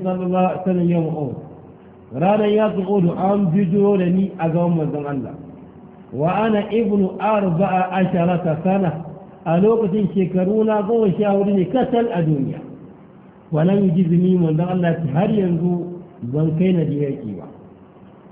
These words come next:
زاد البيهقي وابن حبان في صحيحه بسند صحيح. Wani ke cewa Imam al-Baihaqi da Imam Ibn Hibban, dukkan su, Allah ya musu rahama,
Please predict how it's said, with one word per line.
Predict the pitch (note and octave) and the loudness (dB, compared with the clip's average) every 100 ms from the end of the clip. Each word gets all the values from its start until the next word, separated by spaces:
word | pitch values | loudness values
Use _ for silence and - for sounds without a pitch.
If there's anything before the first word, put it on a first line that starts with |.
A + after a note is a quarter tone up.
| G2 | -4
زاد | D#3+ B3 A3+ | 0 2 2
البيهقي | G#3+ G#3+ A3+ G#3 F#3+ G#3 A3 G#3+ C#3 | 2 4 4 4 2 2 2 0 0
وابن | G#3 F#3+ G3 F3+ | 0 2 0 0
حبان | F3+ E3 G3+ B3 G#3+ C3 - - - - - | -2 0 0 0 0 -6 -12 -18 -20 -20 -4
في | G3 A3+ - | 0 0 0
صحيحه | G#3 F3 A3 G#3 G#3 F3+ | -2 0 0 2 2 2
بسند | F#3 - G3+ F3 E3 D#3+ | 0 0 0 0 -2 -2
صحيح. | C3 G2+ | -6 -4
Wani | D#3+ G#3 F#3+ | -4 -2 -2
ke | F#3 | -2
cewa | F#3+ F#3 | -2 -2
Imam | F#3+ G3 F#3+ | -2 0 0
al-Baihaqi | F3 F3 E3 E3 G#3+ - - - - - - - | 0 2 2 2 -2 -4 -12 -18 -20 -20 -20 -8
da | D3 | -4
Imam | E3+ F#3 G#3+ G3+ F#3+ | 0 2 2 0 0
Ibn | G3 F#3+ | 2 2
Hibban, | F3+ D#3+ F#3+ D#3 | 2 0 -2 0
dukkan | G#3+ - G3 | -2 0 -2
su, | F#3 | -2
Allah | F#3 F#3 | -2 -2
ya | F3 | 0
musu | F3+ F3+ E3+ | -2 -2 -2
rahama, | F3 E3 E3 | 0 0 -2